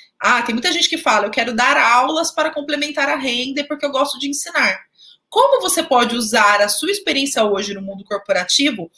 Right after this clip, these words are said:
para já desenvolver a sua oratória?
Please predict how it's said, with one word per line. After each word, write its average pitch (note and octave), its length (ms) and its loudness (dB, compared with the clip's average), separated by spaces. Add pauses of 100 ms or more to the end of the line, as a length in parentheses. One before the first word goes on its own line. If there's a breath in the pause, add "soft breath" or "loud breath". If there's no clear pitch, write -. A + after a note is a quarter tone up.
(220 soft breath)
para D4 260 6
já D4 240 4
desenvolver C#4+ 540 0
a A3+ 60 0
sua A3+ 200 -2
oratória? E3 680 -2